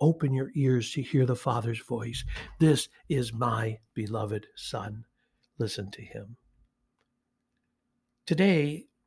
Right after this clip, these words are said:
let's rejoice and let's proclaim our faith in Jesus. And I want to pray,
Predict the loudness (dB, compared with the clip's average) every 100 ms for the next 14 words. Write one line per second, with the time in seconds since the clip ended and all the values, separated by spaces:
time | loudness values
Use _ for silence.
0 | _ _ _ _ _ 0 0 0 0 2
1 | 2 2 2 -2 -8 -8 -8 -12 _ 0
2 | 0 0 -2 -2 0 2 2 0 -2 -4
3 | -6 -6 -6 -8 -6 -10 -10 -12 -12 -18
4 | _ -20 -20 -10 0 4 4 4 2 0
5 | 2 4 4 2 0